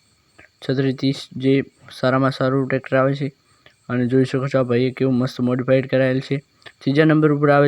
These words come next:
છે રેડ હોર્સ એટલે કે સ્વરાજ અને આ ભાઈએ કેવું ગ્રીલ બ્રીલ નખાઈને કેવું મસ્ત મોડિફાઈડ કર્યું છે. ચોથા નંબર ઉપર આવે છે આપણું ફોર્ડ જે જૂની કંપની છે, આજે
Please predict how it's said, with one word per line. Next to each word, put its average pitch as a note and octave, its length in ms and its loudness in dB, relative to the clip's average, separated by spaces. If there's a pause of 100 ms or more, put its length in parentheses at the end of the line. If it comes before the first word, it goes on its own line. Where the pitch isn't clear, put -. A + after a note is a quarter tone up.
છે C#3+ 100 0 (380)
રેડ B2+ 240 2
હોર્સ C3 260 0 (260)
એટલે B2 220 -2
કે A#2+ 80 0 (960)
સ્વરાજ C3 560 2 (1500)
અને B2+ 240 -2 (220)
આ B2+ 40 0
ભાઈએ C3 380 2
કેવું C3+ 260 2 (380)
ગ્રીલ C3+ 220 2 (180)
બ્રીલ C3+ 320 0
નખાઈને C3+ 480 -2
કેવું C3+ 180 2
મસ્ત B2+ 300 -2
મોડિફાઈડ B2+ 400 -2
કર્યું C#3 240 2
છે. C3+ 100 -6 (320)
ચોથા D3 320 2
નંબર D3 260 2
ઉપર C#3 200 0
આવે C#3+ 120 2 (120)
છે C#3 100 2
આપણું C3+ 300 -4
ફોર્ડ C3+ 340 0 (540)
જે C3 280 2
જૂની C3 360 0
કંપની C3+ 400 0
છે, C#3+ 180 -2
આજે B2 280 -2